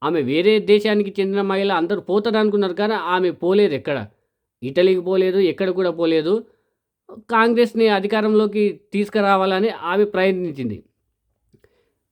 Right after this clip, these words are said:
మన దేశంలో మహిళలకు ఎంతో గౌరవం ఉంది. దీని ప్రకారంగానే ఇప్పుడు మాగంటి సునీత కూడా పోటీ చేస్తుంది. మహిళని ఎదుర్కొనే శక్తి ఉంటే ఎదుర్కోవాలి, కానీ ఈ విధంగా మాట్లాడి బాధ పెట్టడం చాలా బాధాకరము.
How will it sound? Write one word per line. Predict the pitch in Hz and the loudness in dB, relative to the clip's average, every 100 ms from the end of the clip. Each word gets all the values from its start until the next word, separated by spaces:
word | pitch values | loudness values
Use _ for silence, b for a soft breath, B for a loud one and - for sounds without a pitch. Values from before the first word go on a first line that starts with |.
| _ _ _ _ - | _ _ _ _ -6
మన | 139 165 | -2 0
దేశంలో | 135 160 202 226 220 233 226 151 - _ _ _ - | 0 0 2 0 0 -2 -4 -8 -16 _ _ _ -8
మహిళలకు | 127 160 208 220 208 | -4 0 0 0 -2
ఎంతో | 185 156 165 220 | -2 -2 -2 0
గౌరవం | 196 190 190 | 0 0 0
ఉంది. | 185 214 170 | 0 0 -2
దీని | 127 147 202 208 | -4 -2 0 0
ప్రకారంగానే | 202 190 190 190 185 190 208 | -2 -2 -2 0 0 2 0
ఇప్పుడు | 165 165 | 0 -2
మాగంటి | 143 147 180 175 170 | -2 -2 -2 -4 -6
సునీత | 160 175 185 | -4 -4 -2
కూడా | 180 185 185 | -4 -2 -4
పోటీ | 180 202 214 | 0 2 2
చేస్తుంది. | 208 202 165 123 98 _ _ _ _ | 2 2 0 -6 -8 _ _ _ _
మహిళని | 107 151 220 240 240 | -6 -2 0 2 2
ఎదుర్కొనే | 196 156 185 214 220 226 226 226 226 214 185 - _ | 0 0 -2 -2 -2 0 2 2 0 -2 -6 -16 _
శక్తి | 165 165 233 | -10 -6 -2
ఉంటే | 220 214 | 0 2
ఎదుర్కోవాలి, | 202 175 202 208 190 160 139 | 2 2 0 0 0 0 -2
కానీ | 160 160 | -4 -2
ఈ | 190 214 | -2 -2
విధంగా | 214 220 220 | -2 0 0
మాట్లాడి | 190 175 185 185 190 180 180 180 _ _ _ - | 0 0 -2 -2 -2 0 -2 -4 _ _ _ -10
బాధ | 117 165 196 | 0 0 2
పెట్టడం | 196 - 185 185 190 | 0 0 0 0 -4
చాలా | - 143 156 196 | -6 -2 0 0
బాధాకరము. | 180 170 151 127 107 | 0 -2 -2 -4 -4